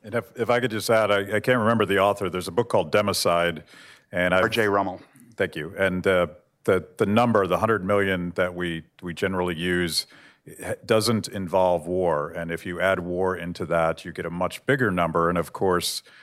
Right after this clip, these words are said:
Speaker 1: all sorts of ideologies that, that centralize government power have killed all sorts of people in war. And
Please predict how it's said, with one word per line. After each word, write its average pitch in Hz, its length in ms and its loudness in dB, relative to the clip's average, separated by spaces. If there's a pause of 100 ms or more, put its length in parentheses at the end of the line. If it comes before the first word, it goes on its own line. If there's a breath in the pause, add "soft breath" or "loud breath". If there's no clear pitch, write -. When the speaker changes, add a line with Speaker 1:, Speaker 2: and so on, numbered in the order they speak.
(160 loud breath)
Speaker 1:
all 101 180 2
sorts 113 380 0
of 85 160 -4
ideologies 85 1040 -2
that, 85 300 -6
that 82 300 -4
centralize 85 520 -4
government 85 400 -6
power 87 540 0 (240 soft breath)
have 85 240 -8
killed 85 260 -4
all 85 240 -2
sorts - 340 -4
of - 140 -12
people 85 320 -6
in 78 140 -10
war. 85 420 0 (340 loud breath)
And 80 540 -6